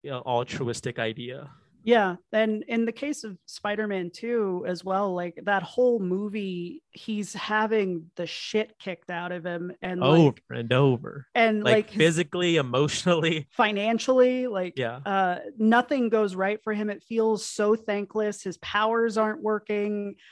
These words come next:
Speaker 2: You know, he can't tell, you know, his best friend thinks he killed his dad. You know, his, he
Speaker 1: <laughs>
Speaker 2: can't tell his girl, like, you know, the, the girl he's in love with, how he feels. Um, and then this happens and,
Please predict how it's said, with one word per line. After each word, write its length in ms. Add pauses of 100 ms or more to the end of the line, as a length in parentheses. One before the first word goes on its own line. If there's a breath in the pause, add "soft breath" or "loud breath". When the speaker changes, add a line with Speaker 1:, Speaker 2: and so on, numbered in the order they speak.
(240 soft breath)
Speaker 2:
You 140
know, 320
he 240
can't 400 (800)
tell, 320
you 100
know, 160
his 160
best 320
friend 320
thinks 240
he 120
killed 280
his 140
dad. 720
You 200
know, 160
his, 200 (180)
he 160
Speaker 1:
<laughs> 0
Speaker 2:
can't 320
tell 240
his 140
girl, 580
like, 420
you 120
know, 240
the, 340
the 100
girl 300
he's 160
in 120
love 180
with, 200
how 180
he 100
feels. 680 (600 soft breath)
Um, 520 (600)
and 160
then 440 (440)
this 260
happens 560
and, 260